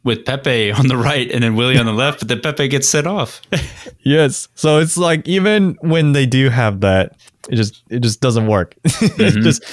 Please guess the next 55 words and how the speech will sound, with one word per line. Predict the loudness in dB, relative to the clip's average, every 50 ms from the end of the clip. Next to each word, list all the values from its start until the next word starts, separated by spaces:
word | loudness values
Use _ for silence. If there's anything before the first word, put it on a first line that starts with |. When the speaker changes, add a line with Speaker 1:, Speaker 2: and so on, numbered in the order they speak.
| -6 -4 -4 -6 -8 -14 -18 -12 -4 -2
Speaker 2:
Nicola | 0 0 2 0 0
Pepe. | 0 0 0 0 0 0 0 2
I | 2 0 0
mean, | 2 2 2
it | 2 2
got | 2 2 2 2
a | 2
little | 2 2 2 2
unlucky | 2 2 0 0 0 -2 -2
'cause | 0 0 2 2
it | 2
was | 2 2 2 2 2
a | 2
little | 2 4
bit | 4 4 2
of | 2 2 0 0
a | 0 0
flop, | -2 -4 -4 0 0 0 0 -2 -4 -8 _ _ _ -4
in | -2 0
my | 2 0
opinion, | 0 0 -2 -2 0 2 2 2 0 0 -4 _ _ _ _ _ _ -12
uh, | -4 0 2 2 2 4
Speaker 1:
Mm-hmm. | 2
Speaker 2:
that | 2 0 0
Pepe | -2 -2 0 0
headbutt, | 0 0 0 0 0 0 0
but | 0 -2 -2 -4 -6 -12 -20 -20 -20 -20 _ _ -6 -4
I |
don't | -2 -2
think | 0 0
he | 0 -2
shouldn't | 0 0 0
have | 0 0
done | 0 0 0
it | 0 0
anyway. | 0 0 0 2 2 2 2 0 -2 -4 _ _ _ -8
You | -6 -4
know, | -4 -2
Speaker 1:
Yeah. | -2 -2 -2 -2
Speaker 2:
Pepe | 0 0 0 2 2 0 -2 -4 -6 _ _ _ _ _ _
was | -2 -2 0
already | 0 0 0 0 0 0
in | 0
the | 0
hot | 0 -2 -2 -2 -2
seat | -2 -2 0
himself | 0 0 -2 -2 0 0 0 0 0 -2
for | -2 -2 0 0 0 0 0
not | 0 0 0 0 0
really | 2 2 0 0
producing | 0 -2 -4 -2 0 0 2 2 0 0 0 0 0 0 -2 -4 -4 -4
as | -4 -2 0
much | 0 0 2 0 0 0 0
as | 0 0 0 -2 -4 -2
his | -2 -2 -2 -2 -4 -6